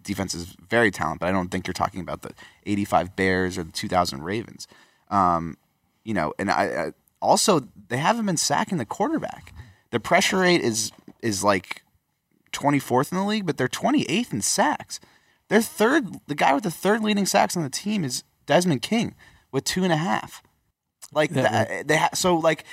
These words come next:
Speaker 1: you're, you're, when you're turning the ball over as much as you are on offense, you're not forcing turnovers or getting the quarterback on defense. Like, that's a recipe for five and nine.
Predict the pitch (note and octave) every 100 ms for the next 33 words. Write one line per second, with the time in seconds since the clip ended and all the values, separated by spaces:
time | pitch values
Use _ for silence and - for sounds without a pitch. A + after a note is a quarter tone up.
0 | - - C#3 D3+ - C3 C#3 C#3+ C#3+ C3
1 | - G3 G3+ F#3+ D#3 D#3 C#3 B2+ B2 B2
2 | B2 B2 A2 G#2 A2+ A#2 G2+ F#2 - G#2+
3 | G#2+ G#2 B2 C#3 - D3+ C#3 B2 C3 B2
4 | G#2+ G#2 A2+ A#2+ A2 G2+ - A2 G#2 F#2+
5 | F2+ F2 D#3+ - D2+ - - D#2+ - -
6 | D2+ - E2+ - - G2 G2+ A2 A2 C3
7 | C#3+ E2